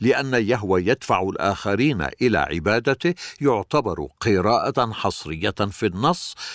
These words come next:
لا تذكر في اليونانية، ونجد هذا في العبرانيين الأول: "ولتسجد له كل ملائكة الله." تذكر أن يهوشوا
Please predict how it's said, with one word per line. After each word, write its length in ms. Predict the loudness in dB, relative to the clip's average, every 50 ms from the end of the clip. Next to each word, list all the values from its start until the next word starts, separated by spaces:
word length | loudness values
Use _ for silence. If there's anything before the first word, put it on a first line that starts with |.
| -6 0
لا 180 | 2 2 2
تذكر 500 | 4 2 0 0 0 0 0 2 2 2
في 120 | 2 0 0
اليونانية، 680 | 0 2 2 4 4 4 4 4 2 2 2 0 -4 -4 -6 -10 -20 -20 -18 -18 -20 -8 _
ونجد 600 | 2 2 2 2 2 2 2 2 2 0 -2 -2 -2
هذا 360 | 0 0 2 2 2 2 0
في 140 | 2 2 2
العبرانيين 1000 | 2 4 2 2 2 2 2 2 2 2 0 -2 -6 -4 -2 0 2 2 2
الأول: 720 | 0 -2 -2 0 0 0 2 2 2 2 0 -2 -6 -8 -10 -16 _ _ _ _ _ -20 -20 -20 -18 -20 -18 _ 0
"ولتسجد 1080 | 2 2 4 2 0 -2 -4 -2 0 0 0 2 -2 -6 -4 -2 -2 -2 -2 -2 0
له 320 | 0 0 2 2 0 -2 -2 _
كل 400 | 0 2 2 4 4 4 4 4
ملائكة 920 | 4 2 2 2 2 0 0 -2 -4 -6 -8 -4 -4 -6 -6 -2 0 0 2
الله." 400 | 2 2 0 0 0 0 -2 -8 -16 _ _ _ _ _ _ _ _
تذكر 580 | 0 2 2 2 0 0 0 0 0 0 0 -2
أن 120 | -2 0
يهوشوا 880 | 2 2 4 4 2 2 4 4 4 4 4 2 2 4 4 4 4 2